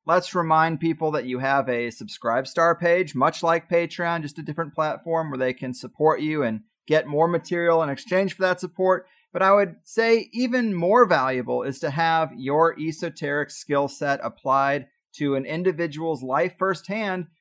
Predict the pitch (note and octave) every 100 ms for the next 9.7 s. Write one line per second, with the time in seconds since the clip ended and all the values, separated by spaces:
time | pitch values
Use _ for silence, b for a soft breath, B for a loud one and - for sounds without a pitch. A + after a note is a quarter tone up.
0 | _ D#3+ G#3 E3 F3 F3 D3+ D#3+ D3+ -
1 | D3+ D3 D3 C#3 B2 A2+ A#2+ G#2+ - F2
2 | - - C3 G#3 G3+ G3+ G3 F#3+ G3 F#3+
3 | F3+ F#3+ F#3 - F#3+ F#3+ b b B2 B2
4 | C#3 C#3 D3 D#3 D#3 C3+ B2+ B2 D#3+ D#3+
5 | - D3+ C3+ B2+ D3 F#3+ A3 G#3+ A#2 A#2
6 | A#2+ - D#3+ D3+ D#3 D3+ C#3+ E3+ E3+ -
7 | G3+ G#3 G#3+ G#3+ b b C#3 C#3 D3 D#3+
8 | D#3 - C#3+ C#3+ A#2+ B2+ D#3 E3 F3 _
9 | - D#3+ D#3+ E3 E3 D#3+ C#3+